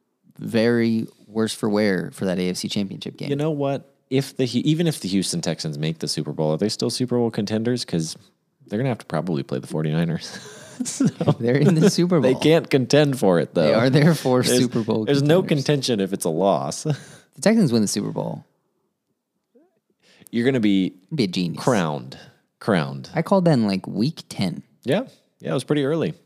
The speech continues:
Speaker 2: It was pretty early. I'll
Speaker 1: Here we
Speaker 2: give you
Speaker 1: are.
Speaker 2: that
Speaker 1: Oh,
Speaker 2: one.
Speaker 1: here we are, yeah. Also, one other thing. I've, I meant, I, I had it, and then you, when you were talking about it, I was like, "Oh, that reminds me I wanted to say something about it," and then I forgot and we moved on.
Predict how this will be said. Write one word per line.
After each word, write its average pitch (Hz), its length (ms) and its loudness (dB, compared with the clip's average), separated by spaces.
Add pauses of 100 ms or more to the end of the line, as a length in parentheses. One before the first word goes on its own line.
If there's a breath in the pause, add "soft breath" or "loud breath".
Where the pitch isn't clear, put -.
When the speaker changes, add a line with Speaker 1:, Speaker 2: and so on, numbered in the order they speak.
(800)
Speaker 2:
It 104 80 -4
was 170 140 2
pretty 160 260 2
early. 95 340 0
I'll - 60 -6
Speaker 1:
Here 117 80 2
we - 60 4
Speaker 2:
give 120 100 4
you - 40 4
Speaker 1:
are. - 20 2
Speaker 2:
that 190 140 2
Speaker 1:
Oh, - 20 -2
Speaker 2:
one. 147 140 -2
Speaker 1:
here 139 100 0
we 131 100 -2
are, 139 180 -2
yeah. - 180 -4 (220 loud breath)
Also, 190 360 2 (200 loud breath)
one 156 480 4
other 147 220 0
thing. 92 320 -2
I've, 101 300 -2
I 107 80 0
meant, 127 360 2
I, 101 340 -2
I 98 100 -4
had 127 320 0
it, 190 200 -2 (400)
and 107 140 -2
then 101 240 0
you, 110 160 0
when 107 160 0
you 98 60 0
were 98 40 -2
talking 123 240 0
about 131 200 0
it, - 20 0
I 107 60 0
was 92 100 -4
like, 87 220 -6
"Oh, 120 100 2
that 107 120 2
reminds 110 260 -2
me 104 60 -2
I - 40 0
wanted 98 140 0
to 95 40 -4
say 98 200 -2
something 147 480 -2 (240 soft breath)
about 143 260 0
it," 156 120 -4
and 107 120 -2
then 95 140 0
I 90 240 -4
forgot 98 260 0
and 101 100 -4
we 107 60 0
moved 95 240 0
on. 92 300 -2